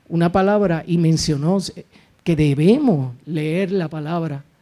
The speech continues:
porque si no leemos la palabra, podemos ver lo que está en el mundo y no, y confundirnos con lo que está en el mundo. ¿Ok? Eh,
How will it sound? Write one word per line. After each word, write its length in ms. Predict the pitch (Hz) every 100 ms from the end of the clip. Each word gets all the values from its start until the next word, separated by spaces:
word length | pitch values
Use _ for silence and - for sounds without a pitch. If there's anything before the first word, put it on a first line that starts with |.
| _ _ _
porque 300 | - 151 175
si 200 | 151 165
no 220 | 151 160
leemos 380 | 208 190 202 202
la 100 | 190
palabra, 580 | 185 190 208 196 165 147 - _ _ _ _ _ _ _
podemos 800 | - 151 139 165 190 208 - - - _ _ _ _ _
ver 300 | 175 143 202
lo 240 | 190 170
que 100 | 156
está 240 | 151 - 175
en 120 | 220
el 100 | 214
mundo 540 | 220 247 208 147 139 - _ _ _ _ _
y 120 | 170
no, 240 | 170 143 139 _
y 120 | - 165
confundirnos 760 | 165 170 180 143 160 226 254 117 - _ _ _ _
con 180 | 175 165
lo 80 | 160
que 80 |
está 160 | 160 185
en 60 | 180
el 60 |
mundo. 440 | 208 202 247 185 139 _ _ _ _ _ _ _
¿Ok? 280 | 180 214 220 _ _ _ _ _ _ _ _ -
Eh, 840 | 180 175 165 160 156 143 147 -